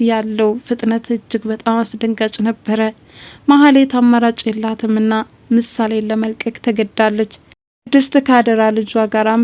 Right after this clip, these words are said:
ተጠማጠሙ። ብቻ በሚያሳዝን ሁኔታ ሁለቱ ፍቅር ልብ ይነካ ነበረ።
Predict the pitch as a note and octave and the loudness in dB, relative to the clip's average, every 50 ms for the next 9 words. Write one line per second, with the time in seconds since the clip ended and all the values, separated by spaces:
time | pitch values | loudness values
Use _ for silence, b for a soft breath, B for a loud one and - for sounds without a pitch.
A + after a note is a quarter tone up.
0 | A#3 - - A#3+ A3+ - A3+ A3 G#3+ G#3+ A3 G#3+ - - - A3 A3 A3 A3 A3+ | -2 -2 -4 -4 -2 -2 -2 -2 -2 -2 -4 -6 -6 -4 -2 0 0 0 0 -2
1 | A#3 - - - _ _ _ _ C#4+ C4 - - - C4 C4 B3 A#3+ B3 A#3 A#3 | -4 -8 -16 -20 _ _ _ _ -2 -2 0 2 2 2 2 2 4 4 4 6
2 | A#3 A#3 A#3 - A3+ G#3+ G#3 G3+ - G#3+ A3 A3 G3+ A#3 A3+ A3 A3 G#3+ - A3+ | 4 4 2 0 0 -2 -2 -2 -2 -2 -2 0 0 0 2 0 0 -2 -2 -4
3 | A3 A3+ A#3 - _ _ _ _ _ - C4 C4+ C4+ C4+ - - C#4 B3+ C4+ B3 | -4 -4 -6 -10 _ _ _ _ _ 4 6 6 4 4 2 0 0 0 0 -2
4 | A#3 A#3 - B3 A#3 A#3 A#3+ A#3+ G#3+ A3 A#3 A3+ G3+ - - A#3 A3+ A3 A3 G#3+ | -4 -2 0 0 0 0 0 -2 0 2 2 0 0 0 0 2 2 2 2 0
5 | G#3 - A3 G#3+ G#3+ A3 G#3 - - A3 A3 | -2 0 0 2 2 0 -2 -2 0 2 2